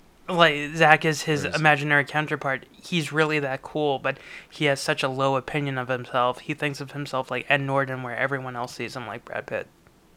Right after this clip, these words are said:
Speaker 2: That would be cool.
Speaker 1: Yeah. Uh, Chris Hardwick brought that up on Go Bayside. So,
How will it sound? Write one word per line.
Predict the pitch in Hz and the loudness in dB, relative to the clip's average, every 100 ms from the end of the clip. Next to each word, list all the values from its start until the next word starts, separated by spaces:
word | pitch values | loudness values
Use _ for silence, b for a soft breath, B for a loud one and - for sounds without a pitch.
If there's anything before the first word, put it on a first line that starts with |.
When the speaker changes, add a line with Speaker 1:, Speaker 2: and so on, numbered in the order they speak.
| _ _ _ _ _ _ | _ _ _ _ _ _
Speaker 2:
That | - 117 | -10 -10
would | 147 | -10
be | 104 73 | -14 -16
cool. | - 85 73 82 _ | -14 -14 -14 -18 _
Speaker 1:
Yeah. | 196 156 73 - B B B B B B - | 2 4 4 0 B B B B B B -2
Uh, | 147 139 127 | 4 6 4
Chris | - 180 - | 4 -2 4
Hardwick | 180 147 123 - | 4 4 -2 -2
brought | 127 123 | -2 -2
that | 120 | -2
up | 113 117 - - | -4 -6 -8 -2
on | 143 123 123 127 b b b - - - | 0 0 -4 -10 b b b -20 -20 -4
Go | 139 127 | -2 0
Bayside. | 120 - 123 - B B B B B | -2 -2 -2 -4 B B B B B
So, | - - 170 156 147 139 | -12 2 6 8 8 6